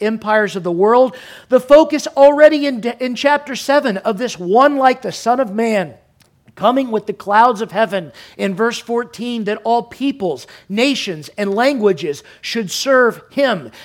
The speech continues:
His dominion and everlasting dominion, which shall never pass away, his kingdom one which shall not be destroyed.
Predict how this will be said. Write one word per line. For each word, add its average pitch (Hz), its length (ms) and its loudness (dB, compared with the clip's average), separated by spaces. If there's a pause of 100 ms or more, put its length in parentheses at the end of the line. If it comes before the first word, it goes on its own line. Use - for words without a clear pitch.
(140)
His 269 240 -2
dominion 247 560 -2
and 220 340 -4
everlasting 254 840 4
dominion, 202 480 -4
which 233 160 -4
shall 226 260 -4
never 240 320 -2
pass 202 380 -2
away, 165 400 -4 (260)
his 247 220 -2
kingdom 233 500 -2
one 202 240 0
which 202 160 -4
shall 202 240 -4
not 202 300 0
be 208 100 -6
destroyed. 202 640 0